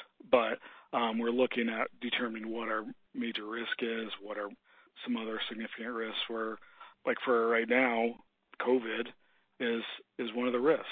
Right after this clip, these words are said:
of course, and we planned to respond to that way before the,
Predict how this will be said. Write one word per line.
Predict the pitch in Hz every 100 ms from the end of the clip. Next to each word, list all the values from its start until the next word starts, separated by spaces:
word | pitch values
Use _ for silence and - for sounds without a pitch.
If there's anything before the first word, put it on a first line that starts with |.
| -
of | -
course, | - 98 98 - - _ - -
and | 117 113
we | 117 - -
planned | 120 120 117 123 123 - _ _ -
to |
respond | 113 - - 123 127
to | 107
that | 98 107 - _ _ _ _ _ 110
way | 110
before | 104 - 117 110
the, | 110 107